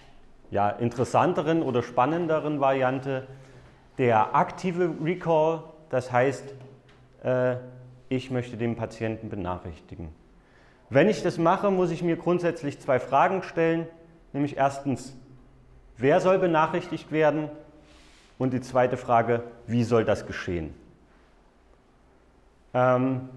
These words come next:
die erste Frage, ähm,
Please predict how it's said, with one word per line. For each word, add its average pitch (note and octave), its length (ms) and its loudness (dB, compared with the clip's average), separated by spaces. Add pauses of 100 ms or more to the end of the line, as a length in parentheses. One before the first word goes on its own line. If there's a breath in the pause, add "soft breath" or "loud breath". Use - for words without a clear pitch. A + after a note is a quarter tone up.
(120)
die C3 100 2
erste - 400 2
Frage, E3+ 920 2 (160)
ähm, D3 640 2